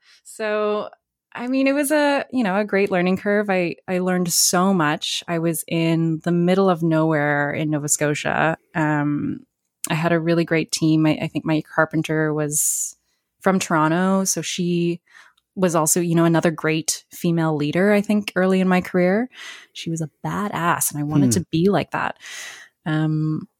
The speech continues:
Speaker 1: I also had a couple friends with me who, like, were stage managers on this gig as well. So I, I guess I had a lot of, like, passion for being with these people and working on these shows
Speaker 2: Hmm.
Speaker 1: and, like, having agency in the technical world.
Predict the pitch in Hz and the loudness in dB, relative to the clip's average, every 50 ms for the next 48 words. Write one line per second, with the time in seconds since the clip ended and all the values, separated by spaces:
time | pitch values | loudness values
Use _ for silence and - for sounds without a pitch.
0 | _ _ _ _ _ _ 185 185 170 156 - 180 165 165 - 190 - 170 - - | _ _ _ _ _ _ 0 2 2 2 2 0 0 0 -2 -2 -4 -4 -4 -2
1 | 160 165 170 165 - 170 - 175 170 165 151 175 170 160 160 151 151 147 - - | 0 0 2 0 0 0 0 2 2 2 2 2 2 2 2 0 -2 -2 -6 -10
2 | - - - 170 165 - - - 165 165 - - 170 156 156 156 - 165 156 151 | -14 -8 -4 -2 -2 0 0 0 -2 -2 -2 -4 -4 -2 -2 -2 -2 -2 0 0
3 | 156 156 151 - - - - - - 143 156 160 156 156 - - - 156 147 - | 0 0 2 2 0 0 -2 -4 -6 -4 -2 -2 0 0 -2 -4 -4 -6 -6 -6
4 | 151 - - 160 156 156 175 190 - - 185 180 180 175 - - - 175 196 196 | -8 -6 -4 -2 0 0 0 0 2 2 2 4 4 2 2 0 -4 -4 -2 -2
5 | 196 185 - - _ _ _ _ _ _ _ _ _ _ 214 226 233 330 302 277 | -4 -4 -6 -10 _ _ _ _ _ _ _ _ _ _ -4 0 0 2 2 2
6 | 262 226 196 170 165 170 180 190 180 180 170 160 156 156 147 - - - - - | 2 2 4 4 4 4 2 0 -2 -2 0 0 0 -2 -4 -6 -14 -20 -20 -20
7 | _ _ _ _ _ _ _ _ _ _ _ _ _ _ _ _ _ _ - - | _ _ _ _ _ _ _ _ _ _ _ _ _ _ _ _ _ _ -4 0
8 | - 170 208 220 - - 165 156 160 - 165 151 160 160 160 156 156 - - 156 | 2 2 2 2 0 -2 -2 -4 -4 -6 -6 -4 -4 -2 -2 -2 -4 -4 -4 -4
9 | 151 - - - 170 165 - - 170 165 160 160 156 156 156 151 - - 160 160 | -4 -6 -6 -8 -8 -6 -4 -2 -2 0 0 0 0 0 -2 -4 -4 -4 -4 -2
10 | 156 156 156 151 143 - - 156 151 156 151 143 131 120 - - - 160 160 160 | 0 0 0 -2 -2 -2 -2 -2 0 2 2 2 2 2 0 0 -2 -4 -2 -2
11 | 156 147 - - 170 165 165 151 - 160 160 147 - 165 165 151 - - 160 156 | -4 -4 0 0 0 0 0 -2 -2 -4 -4 -2 0 0 0 0 0 0 0 -2
12 | 151 147 151 156 - - 170 160 151 - - 160 - - 185 - - 196 196 196 | -2 -4 -4 -6 -6 -4 -2 -2 -2 -2 -4 -6 -4 -4 -4 -2 0 0 0 0
13 | 202 202 202 214 240 269 - - - | 0 0 0 0 0 -2 -4 -8 -14